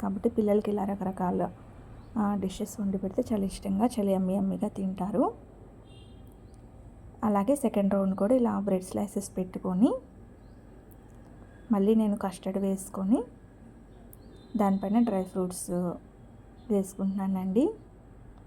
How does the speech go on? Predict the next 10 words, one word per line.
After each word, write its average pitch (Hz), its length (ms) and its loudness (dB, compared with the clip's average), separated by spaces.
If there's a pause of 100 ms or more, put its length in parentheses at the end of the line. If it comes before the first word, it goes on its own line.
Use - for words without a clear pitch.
(380)
చూసారా, 208 320 0
ఇప్పుడు 226 240 0
నేను 196 220 0
కస్టర్డ్ 202 420 -2
వేసుకుంటున్నాను. 196 840 2 (2250)
ఇలా 202 100 2
చక్కగా 190 460 -2
వేసుకోవాలి 202 600 0
కస్టర్డ్ 196 420 -6
అనేది. 196 500 0